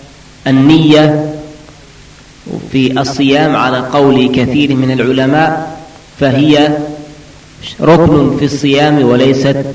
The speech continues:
شرطا لأنها جزء منه.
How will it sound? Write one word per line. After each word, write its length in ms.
شرطا 460
لأنها 840
جزء 320
منه. 560